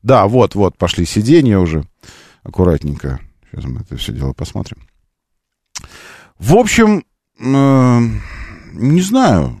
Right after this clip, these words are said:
как бы я, я не хочу никого осуждать. Может, кому-то двенадцатилетний Соренто, э, норм. Но, на мой взгляд, э, странно пред-, предпочитать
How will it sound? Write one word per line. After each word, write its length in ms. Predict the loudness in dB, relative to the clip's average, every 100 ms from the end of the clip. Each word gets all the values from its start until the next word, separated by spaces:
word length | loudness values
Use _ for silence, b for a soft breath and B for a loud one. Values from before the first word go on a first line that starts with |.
| -10
как 120 | -6
бы 280 | 0 2 0 0
я, 180 | 2
я 280 | 2 2 2
не 100 | 2
хочу 280 | 0 -2 -2
никого 280 | 0 2 2
осуждать. 580 | 2 -2 0 -2 -4 -16 -8
Может, 260 | -2 -2 0
кому-то 360 | 0 2 0 -2
двенадцатилетний 680 | 0 0 -2 0 0 2 0
Соренто, 580 | 2 2 2 0 -4 b b b b b b _
э, 80 | -4
норм. 960 | -2 0 -2 -2 -4 -2 0 0 -2 -10 _ _ _ _ _ _ _
Но, 320 | 0 2 4
на 120 | 4
мой 200 | 4 2
взгляд, 500 | 0 0 2 2 0 -12 B B B B _ -18
э, 180 | -16 -12
странно 680 | -8 0 2 2 -2 -12 -10
пред-, 200 | -8 -8 _
предпочитать 960 | -4 -4 -2 -2 -2 2 2 2 -4 -16